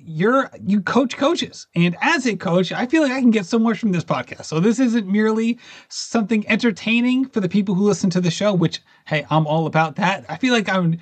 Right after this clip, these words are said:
scratching my own itch here in a sense. So thank you so much for coming on.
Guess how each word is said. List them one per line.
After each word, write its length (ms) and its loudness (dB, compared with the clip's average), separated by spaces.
scratching 420 -2
my 220 2
own 160 0
itch 220 -2
here 380 0
in 140 2
a 60 2
sense. 340 -4
So 100 2
thank 240 -2
you 80 2
so 140 0
much 160 2
for 100 -8
coming 300 2
on. 340 -4